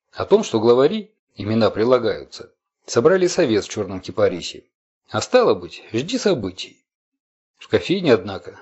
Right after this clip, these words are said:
наблюдая приличия, к делу приступать не спешили. Неспешно выпили по чашке. Потом потолковали о ветрах, о ценах на провиант, о девочках из Харвы, выставленных сегодня на желтом рынке.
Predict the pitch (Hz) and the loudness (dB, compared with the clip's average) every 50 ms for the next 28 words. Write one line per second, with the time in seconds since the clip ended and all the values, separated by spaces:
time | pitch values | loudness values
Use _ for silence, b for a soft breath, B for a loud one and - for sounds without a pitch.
0 | - - 110 110 104 113 117 135 135 120 - - 113 120 151 196 - - 120 104 | -10 -8 -6 -2 -2 2 4 4 4 4 4 2 0 0 0 -2 -2 -4 -4 -4
1 | 101 98 113 113 113 113 - 120 - - 113 - 117 110 - 117 107 - - 143 | 0 0 2 2 2 2 0 -4 -4 -4 -2 -2 -2 0 0 -4 -8 -8 -8 -10
2 | - - - 95 80 76 - - _ _ _ _ _ _ _ _ - 117 - - | -8 -8 -8 -10 -12 -16 -20 -20 _ _ _ _ _ _ _ _ -14 -14 -4 0
3 | 175 190 175 151 135 131 135 127 - 131 131 127 - 139 - - 104 90 87 - | 0 0 2 4 4 4 4 2 0 -2 -2 2 2 2 2 0 -2 -4 -6 -6
4 | - - - - _ _ _ _ _ _ _ _ - 113 - 226 214 - 113 107 | -12 -16 -20 -20 _ _ _ _ _ _ _ _ -6 -2 0 -2 -2 0 0 0
5 | 113 107 - 117 113 113 110 107 104 104 104 104 - 101 117 123 147 151 - - | 2 2 4 4 4 4 2 2 2 0 0 -4 0 0 2 2 2 0 -4 -10
6 | - - _ _ _ - 127 127 - - 117 123 139 143 131 - 135 117 123 123 | -18 -20 _ _ _ -2 -2 -2 0 2 2 2 2 0 0 0 0 2 2 2
7 | 127 127 127 127 120 120 110 98 - _ _ _ _ _ _ - 202 165 127 123 | 4 4 4 4 4 2 -2 -8 -14 _ _ _ _ _ _ -6 -4 2 4 4
8 | 120 117 113 - - 117 - - 110 - - 117 113 107 101 95 95 95 95 - | 4 4 2 0 -4 -4 -4 -4 -4 0 0 2 2 2 0 -2 -4 -8 -12 -16
9 | _ _ - 143 185 175 - 120 117 117 117 113 - - 131 139 196 226 165 123 | _ _ -2 0 0 2 2 2 2 2 2 0 2 2 4 4 4 2 2 2
10 | 120 123 120 143 143 117 143 143 147 143 120 95 85 82 - - 113 | 2 2 4 2 2 2 2 2 2 2 0 -2 -2 -6 -14 -20 -20